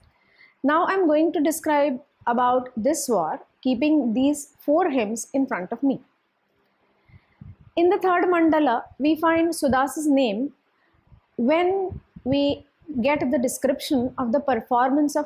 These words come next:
Ashwamedha rite under the spiritual advice of Vishwamitra. Then we go to seventh mandala and we find the actual war descriptions.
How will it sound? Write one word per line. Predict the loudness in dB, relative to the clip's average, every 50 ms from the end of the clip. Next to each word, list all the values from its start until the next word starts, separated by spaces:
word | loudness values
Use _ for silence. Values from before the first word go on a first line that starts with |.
| -6 -8
Ashwamedha | -10 -8 -8 -4 -2 0 2 2 2 0 -2 -2
rite | -6 -6 -8 -8 -10 -12 -12 -12 -14 _ _ _ _ -20 _ _ _ _ -20 _ -6
under | -2 0 2 2 2 2 2 0 -2 -6 -6
the | -6 -6
spiritual | -6 -6 -4 -2 -2 -2 -2 -2 0 0 0 0
advice | 0 0 -2 -2 -4 -4 -6 -6
of | -6 -8 -8 _ _ _ _ -8
Vishwamitra. | -6 -6 -6 -4 -4 -4 -4 -4 -6 -8 -8 -10 -12 -12 _ _ _ _ _ _ _ _ _ _ _ _ _ _ _ _ _ _ _ _ _ _ _ -14 -14 -10 -6
Then | -2 0 0 2 2 2 2 2
we | 2 0 0 -2 -6 -8 _ -6 -2 0
go | 0 0 2
to | 0 -2
seventh | -2 0 -2 0 0 0 0 2
mandala | 2 2 4 4 2 2 2 0 0 -2 -4 -6 -8 -4
and | -2 0 2
we | 2 2 0 0
find | 0 0 0 2 2 2 0
the | 0 -2
actual | -2 -6 -8 -6 -2 -2 0 0
war | 0 0 0 0
descriptions. | -2 -4 -6 -8 -8 -8 -6 -4 -4 -4 -4 -6 -10 -10 -10 -10 -12